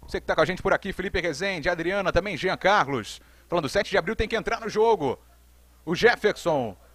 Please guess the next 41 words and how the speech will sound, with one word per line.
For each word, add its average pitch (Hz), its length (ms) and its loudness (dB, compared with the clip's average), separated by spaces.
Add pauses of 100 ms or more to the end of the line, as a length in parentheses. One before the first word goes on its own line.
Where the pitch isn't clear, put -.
Tá - 100 -2
por 214 140 0
aqui 202 140 -2
também, 214 320 0
Marcelo 202 420 0
Santos, 202 460 -2
Léo 214 100 6
Albuquerque. 175 800 2
Galera 175 240 0
de 180 100 0
paciência 226 600 -2
tá 220 160 0
on, 233 320 4
valeu. 214 600 6 (880)
Por - 120 -4
aqui 180 100 -2
também, 180 300 -2
Pedro 180 260 2
Lucas. 165 400 0
Valeu, 180 200 4
rapaziada. 180 580 0
Obrigado 175 320 -2
pela 190 140 0
audiência, 185 400 -4
obrigado 185 320 0
pela 185 160 2
hora. 196 160 4
Nossa 202 260 -2
manhã 202 300 -4
de 214 100 -6
sábado. 190 720 2 (500)
Abrindo 277 480 -2
a 262 40 2
disputa 190 640 0 (260)
da 226 160 -2
Série 240 260 0
B 226 120 4
um 240 160 -2
do 220 100 -2
Campeonato 233 420 0
Carioca. 208 640 2